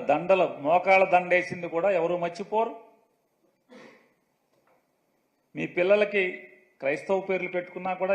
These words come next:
ఎవరు మర్చిపోరు. తప్పు లేదు, తప్పు అని నేను అంటలా. అంటే మీరు ఇవాళ కొత్తగా శ్రీ వైష్ణవ మతం ఎవరన్నా కొత్తగా పుచ్చుకుంటే ఒంట్లో ఎన్ని భాగాలు ఉంటే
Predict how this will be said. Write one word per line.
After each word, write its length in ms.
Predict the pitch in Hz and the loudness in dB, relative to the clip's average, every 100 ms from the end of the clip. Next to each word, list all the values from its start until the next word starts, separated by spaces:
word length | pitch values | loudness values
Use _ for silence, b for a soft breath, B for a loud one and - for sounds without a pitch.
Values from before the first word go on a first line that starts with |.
| 180 | 2
ఎవరు 180 | 180 190 | 2 0
మర్చిపోరు. 440 | 185 - - 214 294 - _ _ - | -4 -6 -8 -8 -8 -18 _ _ -4
తప్పు 220 | 294 294 277 | -2 2 6
లేదు, 140 | 254 220 | 6 6
తప్పు 220 | 214 220 262 | 2 4 2
అని 80 | 254 | 4
నేను 140 | 226 | 2
అంటలా. 300 | 208 196 175 98 - - _ _ - _ _ _ _ _ _ | 0 -2 -2 -2 -10 -20 _ _ -20 _ _ _ _ _ _
అంటే 180 | 165 233 214 | -10 -10 -6
మీరు 140 | 208 190 | -6 -2
ఇవాళ 160 | 185 180 | -2 -2
కొత్తగా 380 | 180 - 208 208 240 240 175 123 - _ _ _ _ _ _ | -8 -4 2 4 4 2 0 -6 -16 _ _ _ _ _ _
శ్రీ 120 | 220 240 | -2 2
వైష్ణవ 320 | 247 233 240 214 208 | 4 4 0 -4 -2
మతం 200 | 208 208 | 2 4
ఎవరన్నా 220 | 202 196 196 | 4 4 0
కొత్తగా 320 | 208 - 247 208 | 0 4 4 4
పుచ్చుకుంటే 500 | 226 - 214 208 254 254 151 - - - _ _ _ _ _ _ _ _ _ _ _ _ _ _ _ _ _ - | -2 -4 -2 4 4 4 0 -6 -18 -20 _ _ _ _ _ _ _ _ _ _ _ _ _ _ _ _ _ -8
ఒంట్లో 280 | 185 226 226 220 | -6 2 4 4
ఎన్ని 140 | 233 240 | 6 10
భాగాలు 320 | 240 233 226 | 10 10 6
ఉంటే 120 | 226 | 4